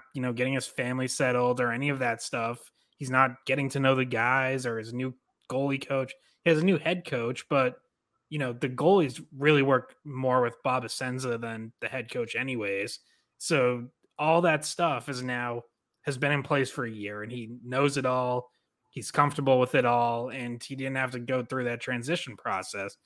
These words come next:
So I think, f-, you know, for him, it was just, he, he's so much more confident because of that, be-, and, you know, was able to go in without all that other stuff on, on his mind or having to deal with it. He just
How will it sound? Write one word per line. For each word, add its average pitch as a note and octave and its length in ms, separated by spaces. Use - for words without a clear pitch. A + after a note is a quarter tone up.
So - 120
I B2+ 80
think, D3 220
f-, - 300
you C3 100
know, A#2+ 240
for C#3 140
him, C#3 280
it B2+ 80
was A2+ 180
just, A#2 380
he, C#3 180
he's C#3 300
so D3+ 160
much C#3+ 140
more C3+ 240
confident C#3 540
because C#3 320
of B2+ 140
that, G#2 340
be-, A2+ 220
and, A2+ 300
you C3 100
know, A#2 140
was A#2 120
able C3 200
to B2+ 80
go B2+ 320
in B2 340
without D#3+ 320
all D3+ 120
that C#3+ 140
other C3+ 220
stuff B2 400
on, B2 340
on B2 160
his A#2 160
mind A#2 480
or A2 320
having A#2 240
to A2 80
deal C3 300
with B2 120
it. G#2+ 160
He A2 120
just A2+ 320